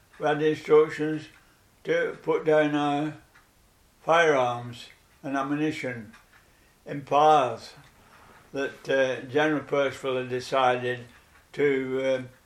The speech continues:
surrender forces and ammunition to the, to the, um,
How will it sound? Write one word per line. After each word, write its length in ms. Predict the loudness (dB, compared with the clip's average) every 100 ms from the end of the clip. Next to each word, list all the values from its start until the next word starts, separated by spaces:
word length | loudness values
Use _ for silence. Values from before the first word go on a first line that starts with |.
| _
surrender 720 | -8 0 2 0 -2 -6 -8 -18 _ _ _ _ _ _ _ _ -8
forces 580 | 0 0 0 -4 -4 -6
and 140 | -6
ammunition 680 | -6 -6 -8 -10 -10 -14 -14
to 100 | -10
the, 300 | -4 -2 -4 -12 -18 -16
to 140 | -10 -6
the, 460 | -4 -2 -2 -2
um, 280 | -2 -4 -10